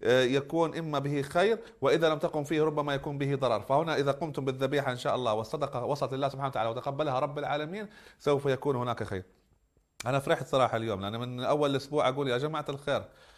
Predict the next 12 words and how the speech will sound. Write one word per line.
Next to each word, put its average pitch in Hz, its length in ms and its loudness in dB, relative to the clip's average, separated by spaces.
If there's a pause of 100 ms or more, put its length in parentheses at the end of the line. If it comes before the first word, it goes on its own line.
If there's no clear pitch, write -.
(160)
الإخوان 120 720 0
زعلانين 143 420 -4
منا، 139 240 -6
ما 117 140 -4
يتصلوا 147 300 -6
في 160 80 -6
البرنامج، 139 600 -4 (220)
أو 143 140 4
الحريم 165 340 0
ماخذات 156 260 2
الجو 147 260 2
كله". 123 300 -4